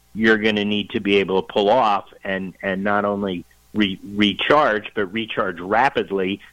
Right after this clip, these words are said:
so you're not sitting there for four hours. So we, we need to build up our, our rapid charging capabilities,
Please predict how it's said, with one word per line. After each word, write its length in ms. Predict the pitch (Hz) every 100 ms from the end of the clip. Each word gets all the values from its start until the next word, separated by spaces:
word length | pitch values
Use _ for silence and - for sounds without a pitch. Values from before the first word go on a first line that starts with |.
| -
so 80 | -
you're 160 | 107 104
not 220 | 101 92
sitting 280 | - 151 123
there 160 | 98 82
for 180 | - 92
four 320 | - 90 87
hours. 300 | 80 80 82
So 80 | 98
we, 200 | 98 117
we 180 | 113 135
need 200 | 156 156
to 80 | 135
build 280 | 131 135
up 220 | 131 131 - - _ _
our, 240 | - 107 104
our 120 | 104
rapid 520 | 98 107 110 117 110 - _ _
charging 520 | - 123 117 117 120 113
capabilities, 840 | 127 107 101 98 110 127 139 147